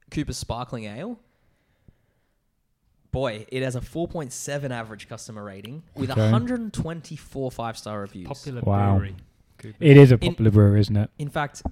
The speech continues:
Speaker 1: zero one-star
Speaker 3: They're,
Speaker 1: reviews.
Speaker 3: they're nearly all from Adelaide,
Speaker 2: Wow,
Speaker 3: I
Speaker 2: what's the
Speaker 3: assume.
Speaker 2: lowest review?
Speaker 1: There's, there's two two-star reviews.
Speaker 3: I assume they're all from Adelaide.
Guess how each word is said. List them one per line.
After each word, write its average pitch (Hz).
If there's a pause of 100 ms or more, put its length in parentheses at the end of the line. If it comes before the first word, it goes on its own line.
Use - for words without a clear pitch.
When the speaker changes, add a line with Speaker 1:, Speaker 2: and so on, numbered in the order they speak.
(300)
Speaker 1:
zero 139
one-star 117
Speaker 3:
They're, 98
Speaker 1:
reviews. 95
Speaker 3:
they're 143
nearly 135
all 113
from 101
Adelaide, 107
Speaker 2:
Wow, 120
Speaker 3:
I -
Speaker 2:
what's 135
the 143
Speaker 3:
assume. 135
Speaker 2:
lowest 135
review? 123 (420)
Speaker 1:
There's, 127 (280)
there's 120
two 160
two-star 127
reviews. 92 (100)
Speaker 3:
I 147
assume 160
they're 135
all 123
from 110
Adelaide. 120